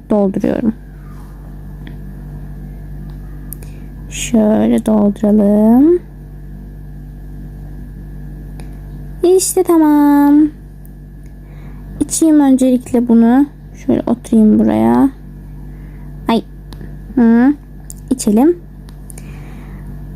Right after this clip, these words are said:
Oh, ben portakal suyunu seviyorum. Siz hangi meyve suyunu seviyorsunuz bu arada arkadaşlar?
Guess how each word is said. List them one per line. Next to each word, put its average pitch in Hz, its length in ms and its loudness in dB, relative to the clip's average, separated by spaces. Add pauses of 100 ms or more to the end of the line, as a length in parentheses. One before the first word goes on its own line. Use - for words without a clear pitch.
Oh, 233 160 2 (420)
ben 269 140 4
portakal 302 480 2
suyunu 330 340 4
seviyorum. 226 640 4
Siz 320 260 0
hangi 349 220 6
meyve 247 280 6
suyunu 226 300 4
seviyorsunuz 208 720 2
bu 202 60 2
arada 196 300 2
arkadaşlar? 202 680 2